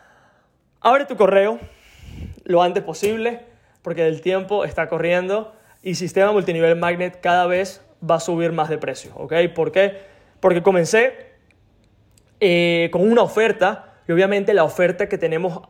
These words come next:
hoy en día con cuatro llamadas, embudos, eh, presentación, la P P T,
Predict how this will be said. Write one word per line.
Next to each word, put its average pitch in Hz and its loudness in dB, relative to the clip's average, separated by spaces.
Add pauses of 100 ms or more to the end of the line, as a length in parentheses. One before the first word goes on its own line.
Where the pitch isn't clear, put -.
hoy 196 4
en 190 0
día 185 0
con 170 0
cuatro 190 2
llamadas, 160 0
embudos, 175 0 (220)
eh, 175 0 (500)
presentación, 226 2
la 226 0
P 233 6
P 214 -2
T, 214 0